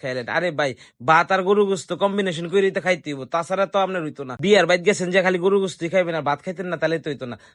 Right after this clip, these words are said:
তবে ভাত যারা কম খান তারা ভালো, আর যারা বেশি খান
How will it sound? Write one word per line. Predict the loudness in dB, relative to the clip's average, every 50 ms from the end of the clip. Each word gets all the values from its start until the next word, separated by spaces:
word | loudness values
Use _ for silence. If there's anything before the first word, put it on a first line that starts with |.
| _ 2
তবে | 2 4 4 2 0 -2 _ _ _ -4 2
ভাত | 2 2 2 2
যারা | 2 2 2 2
কম | 2 2 0 0 0
খান | -2 -4 -4 -2
তারা | 0 0 0 0
ভালো, | 0 -2 -2 0 2
আর | 0 0 0 0
যারা | -2 -2
বেশি | -2 -4 -6 -6 -6 -8
খান | -8 -8 -10